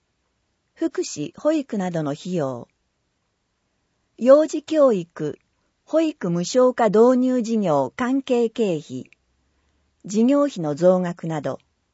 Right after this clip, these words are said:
二億二千百七十九万二千円。教育費、学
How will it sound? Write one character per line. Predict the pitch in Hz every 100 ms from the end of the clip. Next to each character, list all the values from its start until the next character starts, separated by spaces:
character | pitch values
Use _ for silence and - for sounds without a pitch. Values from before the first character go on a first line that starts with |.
| _ _ _ _ _ _ _ _ _ _ -
二 | 285 330
億 | 330 202
二 | 185 196
千 | 277 277
百 | 240 202 226
七 | 190 208 262
十 | 262 202 165
九 | - 202 208
万 | 214 175
二 | 147
千 | 143 170 156 147
円。 | 139 131 - - _ _ _ _ _ _ _ _ _ _ _ _ _ _ _ _ _ _ _ _
教 | 302 311
育 | 302 - 277
費、 | 262 151 139 _ _ _ _ _ _ _ _ _ _ _
学 | - 208